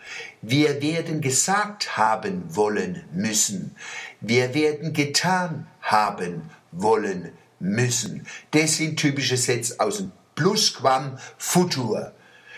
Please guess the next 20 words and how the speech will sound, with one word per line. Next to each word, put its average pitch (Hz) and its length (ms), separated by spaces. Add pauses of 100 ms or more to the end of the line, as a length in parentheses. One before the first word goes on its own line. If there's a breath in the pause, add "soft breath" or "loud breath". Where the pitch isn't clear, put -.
(260 loud breath)
Ein 98 100
angeschriebener 180 580
Satz - 520 (440 soft breath)
hat 147 160
im 131 100
April 139 400
neunzehnhundertsechsundachtzig, 127 1600
wie 104 160
Tschernobyl 101 640
grad 107 380
nicht 120 200
passiert 131 440
war, 160 340 (540 loud breath)
in 139 160
einer 135 300
Zeitung 127 380
in 120 120
der 107 80
Kurpfalz - 440
gestanden. 82 440